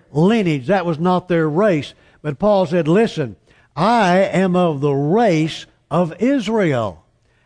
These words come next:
And thirdly, he said, "I am of the tribe of Benjamin." Now, you may remember that, uh, Benjamin was the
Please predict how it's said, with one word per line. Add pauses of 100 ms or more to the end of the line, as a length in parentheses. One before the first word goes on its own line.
And
thirdly,
he
said, (400)
"I
am
of
the
tribe (400)
of
Benjamin." (1400)
Now,
you
may
remember
that,
uh,
Benjamin
was
the